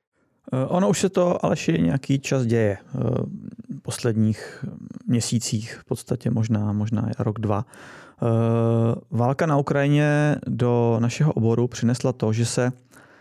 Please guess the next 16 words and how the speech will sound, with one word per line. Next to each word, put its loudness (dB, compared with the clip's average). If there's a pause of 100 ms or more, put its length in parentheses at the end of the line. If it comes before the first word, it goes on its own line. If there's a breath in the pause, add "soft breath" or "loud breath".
(200 soft breath)
přestalo 0
brát 0
na 2
lehkou 0
váhu, 4
co -2
máte 2
vlastně 0
na 2
tom 2
štítku -6
u 2
nemovitosti, 0
kterou -2
prodáváte. -4
Eh, -6